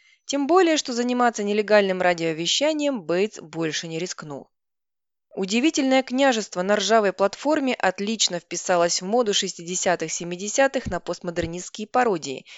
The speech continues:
и Рой Первый стал любимцем прессы. Подобно тому, как из всеобщего увлечения играми бизнес начал со временем извлекать большие доходы, семья Бейтс нашла способы монетизировать славу их виртуального государства.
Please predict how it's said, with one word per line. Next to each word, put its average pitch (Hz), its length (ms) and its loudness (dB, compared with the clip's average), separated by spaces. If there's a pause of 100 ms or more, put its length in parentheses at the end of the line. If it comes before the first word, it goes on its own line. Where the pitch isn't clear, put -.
и 214 100 0
Рой 190 180 4
Первый 226 380 2
стал 175 280 2
любимцем 160 560 -8
прессы. - 480 -4 (1080)
Подобно 269 480 2
тому, 277 300 4
как 220 220 -2
из 214 120 -2
всеобщего 233 540 0
увлечения 208 640 0
играми 175 500 -4
бизнес 208 480 -4
начал 208 300 -2
со 208 160 -2
временем 180 460 -2
извлекать 170 440 -2
большие 175 400 -2
доходы, 247 600 0
семья 190 360 0
Бейтс 214 380 0
нашла 180 480 0
способы 156 540 -6
монетизировать 160 720 -6
славу 160 320 -2
их 175 180 -4
виртуального 151 600 -4
государства. 156 800 -4